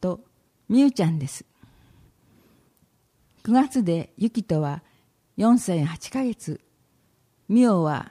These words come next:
三歳四ヶ月、みゆは二歳二ヶ月になります。子供たちの名前には、それぞれ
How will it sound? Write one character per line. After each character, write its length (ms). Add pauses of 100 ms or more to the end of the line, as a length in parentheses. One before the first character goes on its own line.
(140)
三 320
歳 320
四 200
ヶ 120
月、 380 (680)
み 140
ゆ 120
は 340 (240)
二 120
歳 380
二 140
ヶ 100
月 260
に 120
な 80
り 100
ま 140
す。 160 (1500)
子 140
供 220
た 120
ち 120
の 80
名 140
前 200
に 160
は、 220 (560)
そ 160
れ 140
ぞ 160
れ 240